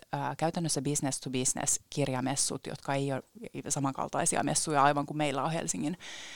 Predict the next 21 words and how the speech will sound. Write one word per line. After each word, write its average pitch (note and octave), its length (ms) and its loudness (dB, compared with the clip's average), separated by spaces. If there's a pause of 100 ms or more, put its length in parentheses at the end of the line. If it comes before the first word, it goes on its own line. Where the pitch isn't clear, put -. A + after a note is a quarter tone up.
(220)
tai C3+ 160 4
Turun C3+ 280 4
kirjamessut C#3 600 0
esimerkiksi, C3+ 600 0
joissa, C#3+ 380 2
joissa - 320 -2
ihmiset E3 300 -6
ostaa - 320 -2
kirjoja D3 380 -2
ja - 120 -2
kuuntelee D#3 480 -2
esityksiä, D3+ 640 -2
vaan C#3+ 200 -2
jotka, C#3+ 340 0 (100)
joissa, C#3+ 460 -4 (220)
ää, D3 220 -4 (120)
oikeuksien C3+ 460 0
myyjät C3+ 480 -2
ja - 60 -4
oikeuksien - 540 -4
ostajat, - 440 -2